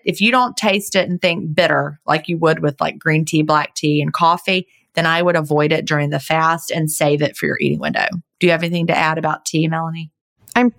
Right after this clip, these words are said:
Speaker 2: pretty much on the same page, especially if somebody's just starting out. I don't think it's good to flirt with all the teas.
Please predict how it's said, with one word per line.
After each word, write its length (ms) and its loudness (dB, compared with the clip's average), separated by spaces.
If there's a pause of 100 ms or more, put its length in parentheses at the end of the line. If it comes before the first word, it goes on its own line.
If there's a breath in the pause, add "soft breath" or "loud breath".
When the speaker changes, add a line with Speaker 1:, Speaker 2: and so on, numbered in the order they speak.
Speaker 2:
pretty 260 2
much 220 2
on 100 6
the 60 4
same 280 0
page, 420 2
especially 420 0
if 80 -2
somebody's 360 2
just 100 0
starting 300 -2
out. 320 0 (260 loud breath)
I 140 0
don't 160 0
think 160 -2
it's 140 -2
good 200 0
to 140 -4
flirt 320 0
with 100 2
all 140 2
the 80 -4
teas. 580 0